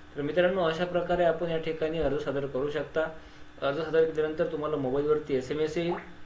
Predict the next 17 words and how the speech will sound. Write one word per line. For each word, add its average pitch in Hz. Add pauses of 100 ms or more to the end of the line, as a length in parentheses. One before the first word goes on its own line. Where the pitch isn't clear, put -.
(280)
छाननी 151
अंतर्गत 160
अर्ज 135 (200)
यामध्ये 139
चेक 156
करू 160
शकता. 165 (640)
आता 151
जो 156
आपण 156
अर्ज 147 (460)
सादर 139
केलेला 147
आहे - (1200)
मनुष्यचलित 143 (120)
अवजारे, 131
यामध्ये 127